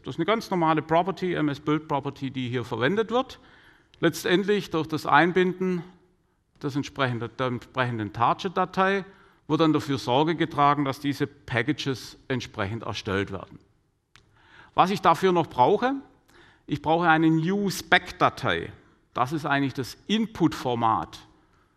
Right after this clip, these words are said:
das wir über den Compiler letztendlich dann in das eigentliche Package umsetzen können. Diese New Spec-Files und nuget Exe gemeinsam arbeiten recht eng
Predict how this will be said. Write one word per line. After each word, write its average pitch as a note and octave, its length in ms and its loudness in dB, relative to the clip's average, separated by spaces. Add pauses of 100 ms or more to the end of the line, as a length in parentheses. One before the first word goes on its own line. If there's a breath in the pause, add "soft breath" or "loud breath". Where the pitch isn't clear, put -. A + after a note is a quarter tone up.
(480)
das G#2+ 200 -8
wir D3 220 4
über D3 240 -2
den C3 180 -2
Compiler B2 760 4 (320)
letztendlich A#2 960 -6 (800 soft breath)
dann D3 340 4 (100)
in D#3+ 240 4
das C#3+ 180 2
eigentliche C3 440 -2
Package A#2+ 420 -6
umsetzen C3 600 -2
können. - 420 -14 (400 soft breath)
Diese D#3 220 4
New F3 240 6
Spec-Files D#3+ 1000 0
und D3 240 0
nuget D#3+ 380 0
Exe F3 500 -2 (320)
gemeinsam C#3+ 560 -2
arbeiten D3 460 2
recht D3 260 -2
eng G3 320 -2